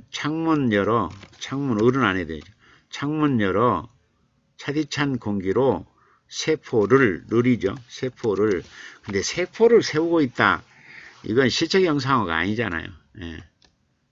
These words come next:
창문 열어. 예. 차디찬 공기로 세포를 세운다. 이거는 시어가 아니야. 예, 좀 이따 보고. 하여튼 세포를 세운다. 이건 아니야.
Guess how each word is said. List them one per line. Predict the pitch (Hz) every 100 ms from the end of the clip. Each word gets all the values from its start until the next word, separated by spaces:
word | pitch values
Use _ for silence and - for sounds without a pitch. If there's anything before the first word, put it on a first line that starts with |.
| _ _
창문 | - 139 143 139 113
열어. | 95 95 127 98 73 - _ _ _ _ _ _ _ _ _ _ _ _ _ _ _ _ _ _ _
예. | 98 98 90 80 - _ _ _ -
차디찬 | - 147 185 175
공기로 | - 107 120 143 131
세포를 | - 156 - 151 107
세운다. | 127 131 120 92
이거는 | 92 123 143 107 110
시어가 | 101 - 165 123
아니야. | 87 92 85 78 78 80 82 _ _ _ _ _ _ _ _ _ _ _
예, | 82 82
좀 | 120
이따 | 107 85
보고. | 80 80 82 110 - - _ -
하여튼 | 165 156 151 110
세포를 | - 175 - 170 131
세운다. | 147 147 135 98
이건 | 92 104
아니야. | 80 80